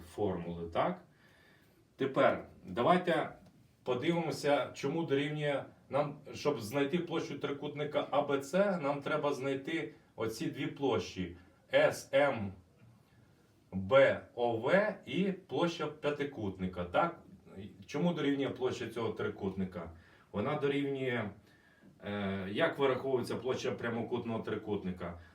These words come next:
Це до, одна друга добуток катетів, так? Значить, так і пишемо. Площа трикутника А Б Ц дорівнює одна друга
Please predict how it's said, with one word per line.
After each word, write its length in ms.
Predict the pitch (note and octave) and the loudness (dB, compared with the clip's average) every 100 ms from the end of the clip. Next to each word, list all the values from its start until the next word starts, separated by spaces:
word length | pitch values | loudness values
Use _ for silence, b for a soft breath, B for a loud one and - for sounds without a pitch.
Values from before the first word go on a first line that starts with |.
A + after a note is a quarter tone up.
| B | B
Це 200 | - A#2+ | 0 0
до, 340 | A2 D#3 D#3+ - | 4 4 2 0
одна 360 | A#2+ B2 C#3 B2+ | -4 0 2 2
друга 360 | D3 G3 E3+ | 4 6 6
добуток 680 | A2+ C3+ D3 C#3 D3 C3+ - | 4 0 2 0 0 -4 -2
катетів, 600 | - - - - - - | 0 0 -2 -10 -10 -2
так? 320 | - F3 - - b b | 2 2 0 -12 b b
Значить, 240 | b C3 - | b -4 -2
так 180 | D3 C#3+ | -2 -2
і 60 | |
пишемо. 420 | C3+ A#2 G#2 F#2+ F2+ | -4 -4 -2 -2 -2
Площа 380 | C3 C#3+ - G2 | 0 0 0 -6
трикутника 880 | - G2 - G2+ - C#3+ C#3+ B2+ B2 | -4 -6 -4 -4 -4 -4 -4 -2 0
А 120 | D3+ | 2
Б 200 | D3 D#3 | 0 -2
Ц 360 | D3+ D#3 D#3+ D3+ - _ _ _ _ _ b b b b _ | -4 -4 -2 -4 -10 _ _ _ _ _ b b b b _
дорівнює 720 | F#2 B2 C3 B2 G#2 G2 F#2 F#2+ | -4 0 0 0 0 0 0 0
одна 440 | G#2+ G#2 A#2 F#2 | -2 -2 0 0
друга 760 | F#2 F#2+ G2+ F#2+ F2+ D3+ D#3 | 0 0 0 0 2 0 0